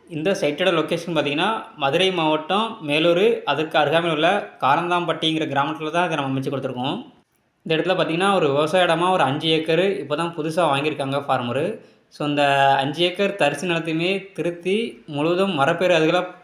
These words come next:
பயிரிடணும் தான் வாடிக்கையாளர் விருப்பமாக இருந்துச்சு. அதற்கு ஏற்றாற்போல் எங்களுடைய அந்த சோலார் வாட்டர் பம்ப் ப்ராஜெக்டை A to Z எங்க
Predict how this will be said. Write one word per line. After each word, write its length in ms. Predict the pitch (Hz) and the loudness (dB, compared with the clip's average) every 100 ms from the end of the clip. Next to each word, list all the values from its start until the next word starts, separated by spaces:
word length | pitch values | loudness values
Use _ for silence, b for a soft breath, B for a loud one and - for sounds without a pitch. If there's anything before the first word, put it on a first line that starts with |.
| _ - | _ -2
பயிரிடணும் 420 | 147 151 160 160 180 | 0 2 0 0 0
தான் 120 | 185 | 2
வாடிக்கையாளர் 420 | 143 147 160 151 | 0 0 0 -2
விருப்பமாக 420 | 143 151 151 156 143 | -4 -6 -4 -2 -2
இருந்துச்சு. 320 | 135 135 151 202 B B B B - 131 | -4 -4 -4 -4 B B B B -4 0
அதற்கு 320 | 175 185 214 190 | 0 0 2 2
ஏற்றாற்போல் 460 | 151 165 160 208 220 156 | 2 0 2 0 0 -2
எங்களுடைய 280 | 147 156 | 0 0
அந்த 120 | 156 151 | 0 -2
சோலார் 300 | 160 156 170 | 0 0 2
வாட்டர் 200 | 165 165 160 | 2 0 -2
பம்ப் 180 | 156 | 0
ப்ராஜெக்டை 380 | 151 139 139 160 196 190 165 147 | 0 0 0 0 0 -4 -4 -2
A 60 | 151 | 0
to 80 | 170 156 | 0 2
Z 100 | 165 143 - 156 | 0 -2 -8 -6
எங்க 160 | 147 | -2